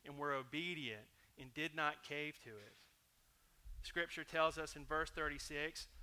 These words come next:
<clears throat> "But that the people were silent and answered him not a word,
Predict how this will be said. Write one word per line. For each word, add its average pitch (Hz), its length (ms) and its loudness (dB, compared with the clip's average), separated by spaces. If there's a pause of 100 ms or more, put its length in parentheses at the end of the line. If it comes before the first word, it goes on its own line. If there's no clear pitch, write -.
(160)
<clears throat> 170 340 -8
"But 170 160 2
that 170 140 0
the 156 60 -4
people 196 320 -2
were 165 140 0
silent 165 640 6
and 147 140 -6
answered 160 380 -2
him 139 260 -6
not 147 220 4
a 143 40 -2
word, 135 500 -4